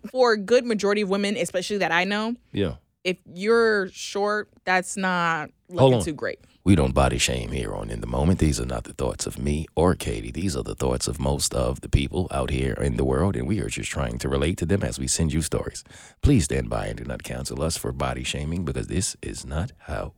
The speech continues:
Speaker 2: we actually feel. Continue.
Speaker 1: Exactly. Like, back in my bisexual days, there's this man who was much shorter than me.
Speaker 2: Yeah.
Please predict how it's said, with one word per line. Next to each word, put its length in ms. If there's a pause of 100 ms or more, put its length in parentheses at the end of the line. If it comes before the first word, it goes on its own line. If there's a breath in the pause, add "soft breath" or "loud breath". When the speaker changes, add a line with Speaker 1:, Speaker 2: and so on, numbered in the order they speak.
(100)
Speaker 2:
we 300 (180)
actually 640
feel. 280 (240)
Continue. 400
Speaker 1:
Exactly. 540
Like, 200
back 140
in 80
my 100
bisexual 520
days, 220
there's 180
this 160
man 200
who 200
was 160
much 320
shorter 320
than 80
me. 260
Speaker 2:
Yeah. 220